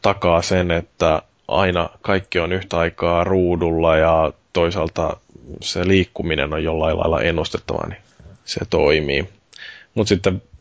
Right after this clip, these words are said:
toisaalta taas, että kun täytyy yrittää saada tietty määrä väkeä pysymään yhtä aikaa näytöllä, niin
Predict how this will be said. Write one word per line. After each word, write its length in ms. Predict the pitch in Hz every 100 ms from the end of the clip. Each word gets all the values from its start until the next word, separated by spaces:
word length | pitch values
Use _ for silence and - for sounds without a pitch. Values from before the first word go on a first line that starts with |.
| -
toisaalta 440 | 101 101 101 98
taas, 260 | 95 95 101
että 160 | 104
kun 160 | 101 92
täytyy 280 | - 95 98
yrittää 340 | 95 95 95 95
saada 280 | - 95 95
tietty 260 | 92 95 95
määrä 320 | 95 90 90
väkeä 380 | 92 - 90 90
pysymään 500 | 98 95 90 87 92
yhtä 240 | 92 98
aikaa 340 | 95 - 95
näytöllä, 520 | 98 92 90 87 87 90
niin 280 | 87 90